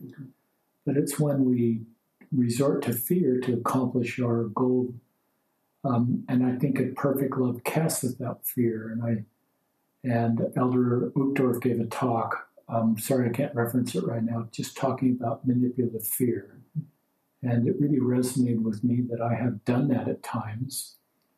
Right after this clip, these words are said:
Speaker 2: And I don't think it's the highest law that I can live, um, on earth. And I think it adds, sometimes I wonder why your age group has so much anxiety and
Speaker 1: Mm-hmm.
Speaker 2: stress. And I wonder if it's 'cause our generation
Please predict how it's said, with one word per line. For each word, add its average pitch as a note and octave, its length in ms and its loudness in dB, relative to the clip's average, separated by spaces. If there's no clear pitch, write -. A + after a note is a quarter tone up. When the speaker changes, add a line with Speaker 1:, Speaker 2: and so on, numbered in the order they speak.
Speaker 2:
And A#2+ 180 2
I A#2 80 0
don't C3+ 320 0
think C3 160 2
it's - 180 0
the B2+ 100 0
highest B2 480 0
law B2 340 2
that A2+ 80 -4
I A2 80 -4
can A#2 280 2
live, A#2 440 0
um, A#2 480 0
on A#2 240 -4
earth. B2 380 0
And A2 200 -2
I G#2+ 40 -8
think - 280 -2
it C3 200 -4
adds, A#2+ 500 -2
sometimes B2+ 440 0
I B2+ 40 4
wonder A#2 300 2
why A#2 180 2
your A#2+ 200 2
age A#2 160 0
group A#2+ 240 -2
has A#2 180 0
so B2 120 2
much A2+ 280 -2
anxiety A#2 800 0
and B2+ 140 0
Speaker 1:
Mm-hmm. D3+ 140 2
Speaker 2:
stress. B2 640 -2
And A#2+ 80 0
I A#2 60 0
wonder B2+ 320 2
if B2+ 80 -2
it's C#3+ 100 -10
'cause B2 200 -6
our B2 220 0
generation A#2 760 0